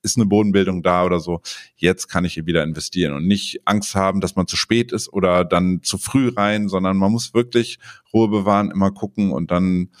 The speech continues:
im, sozusagen, Mom-, der Moment ist elementar, in dem man, in dem man sich einkauft.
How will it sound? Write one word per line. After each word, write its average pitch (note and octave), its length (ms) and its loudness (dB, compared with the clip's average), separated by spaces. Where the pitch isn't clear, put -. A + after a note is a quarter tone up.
im, F2+ 180 2
sozusagen, F#2 360 0
Mom-, G2 400 0
der F#2+ 100 4
Moment A2 460 4
ist - 120 -8
elementar, F2+ 640 -2
in D2+ 60 -10
dem D#2 140 -8
man, D#2 320 -4
in E2+ 80 -8
dem D#2+ 140 0
man D#2+ 180 -2
sich - 260 -10
einkauft. D2+ 480 -6